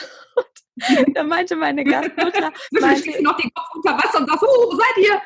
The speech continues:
Speaker 1: <laughs> Das irgendwie passt nicht durchs Eisloch. Aber meine Gastmutter meinte auch so, "Siehst du, Sophie, deswegen brauchen wir Finnen keine Meditation. Wir haben Eislochfischen." <laughs> Ja, aber das ist,
Speaker 2: Sehr schön.
Speaker 1: äh,
Speaker 2: Finnland.
Speaker 1: ja,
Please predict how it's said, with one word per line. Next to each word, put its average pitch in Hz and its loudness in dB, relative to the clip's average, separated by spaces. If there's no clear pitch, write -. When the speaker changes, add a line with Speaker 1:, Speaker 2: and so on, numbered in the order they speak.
Speaker 1:
<laughs> 440 -4
Das 392 0
irgendwie 359 -4
passt 320 -2
nicht 311 -4
durchs 302 -4
Eisloch. 262 -4
Aber 311 2
meine 311 0
Gastmutter 302 -2
meinte 262 0
auch - -2
so, 277 -2
"Siehst - -2
du, 349 -2
Sophie, 285 0
deswegen 247 2
brauchen 226 -2
wir 233 2
Finnen 262 0
keine 226 -2
Meditation. 240 -2
Wir 233 0
haben 220 -2
Eislochfischen." - -2
<laughs> 311 -2
Ja, 247 0
aber 254 0
das - -12
ist, 294 -6
Speaker 2:
Sehr 277 2
schön. 247 0
Speaker 1:
äh, 339 -6
Speaker 2:
Finnland. 285 2
Speaker 1:
ja, 226 0